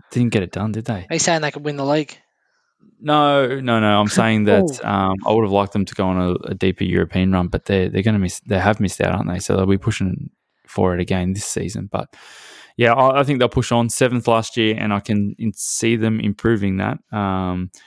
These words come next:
Speaker 1: yeah, they've got a really nice squad, and, and, and they've got a lot of technicians in there too. So yeah, I'm looking forward to watching them play this season,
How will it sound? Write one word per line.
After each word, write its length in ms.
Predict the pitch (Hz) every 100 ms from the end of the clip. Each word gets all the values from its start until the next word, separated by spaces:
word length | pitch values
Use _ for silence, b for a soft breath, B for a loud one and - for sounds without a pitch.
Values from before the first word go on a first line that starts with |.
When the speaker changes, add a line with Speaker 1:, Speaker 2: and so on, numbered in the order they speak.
| b b b -
Speaker 1:
yeah, 160 | 113
they've 80 | 113
got 120 | 147
a 20 | 135
really 180 | 127
nice 200 | 107 92
squad, 340 | - 104 107 92
and, 280 | 90 90 -
and, 180 | 98 95 -
and 280 | - 98 92
they've 420 | 92 92 92 95
got 100 | -
a 60 | 98
lot 140 | 98
of 80 | 92
technicians 500 | - - 107 - 98
in 120 | 92
there 140 | 85 82
too. 220 | - 87
So 300 | - 98 87
yeah, 180 | 92 90
I'm 120 | 92
looking 180 | 110 104
forward 320 | - 98 92 -
to 520 | 95 92 92 95 95
watching 280 | 98 - 95
them 160 | 90
play 220 | - 95 87
this 160 | 98
season, 320 | - 92 95